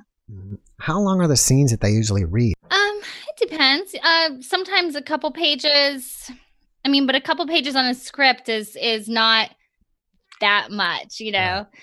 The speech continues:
Speaker 1: Right.
Speaker 2: Um, it's, and it, and you're in a conversation with somebody usually. I don't, I don't like to do monologues as much.
Speaker 1: Right.
Speaker 2: But, um, you know, it's a, it's a conversation that you're having going on. So even if you don't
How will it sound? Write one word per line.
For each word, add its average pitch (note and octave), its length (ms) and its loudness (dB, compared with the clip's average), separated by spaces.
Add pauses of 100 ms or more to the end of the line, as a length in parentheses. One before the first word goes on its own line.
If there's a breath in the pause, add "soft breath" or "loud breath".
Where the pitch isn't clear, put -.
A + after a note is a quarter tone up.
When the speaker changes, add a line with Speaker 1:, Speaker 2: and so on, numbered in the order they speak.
(240 soft breath)
Speaker 1:
Right. G#3+ 300 4
Speaker 2:
Um, G3 300 -10 (200)
it's, A3+ 200 -12 (100)
and A#3 160 -2
it, A#3 160 -2
and C4+ 160 0
you're C#4+ 120 0
in E4+ 160 0
a E4+ 60 0
conversation C4 760 -2
with G#3+ 140 -6
somebody G3+ 360 -4
usually. F#3+ 540 -6
I G3 220 -4
don't, G3+ 300 -6 (320)
I G#3+ 60 -6
don't G#3+ 80 -4
like G#3 180 -2
to - 80 -18
do G3 140 -10
monologues G3 540 -2
as G#3+ 160 -6
much. A3+ 440 -6 (160 soft breath)
Speaker 1:
Right. G2 240 -16 (100)
Speaker 2:
But, G#3+ 280 4
um, G3 640 -2 (560)
you B3+ 120 -4
know, G#3+ 100 2
it's G#3+ 180 -2
a, F#3+ 240 0
it's G#3+ 140 -12
a - 20 -12
conversation C4+ 560 -6
that C#4 80 -2
you're D4 80 -4
having C4 200 -2
going A#3+ 200 -2
on. A3 300 0 (200)
So A#3 320 0
even D#4 220 -2
if D4 80 -6
you D4+ 60 -2
don't C4 260 0